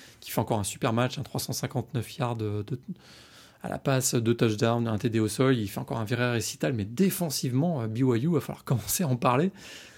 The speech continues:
C'est assez spectaculaire. Ils réussissent leur meilleur début de saison depuis mille neuf cent quatre-vingt-quatre. Là, ils sont à huit zéro.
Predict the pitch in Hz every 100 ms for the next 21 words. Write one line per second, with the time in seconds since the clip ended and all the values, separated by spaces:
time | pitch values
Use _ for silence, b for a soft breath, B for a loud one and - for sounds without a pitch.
0 | B B - - - 151 226 214 - -
1 | 143 - 139 185 131 117 113 - - 120
2 | 127 123 123 131 131 131 151 127 101 -
3 | 135 127 139 131 - 127 151 143 131 135
4 | 113 151 143 135 135 202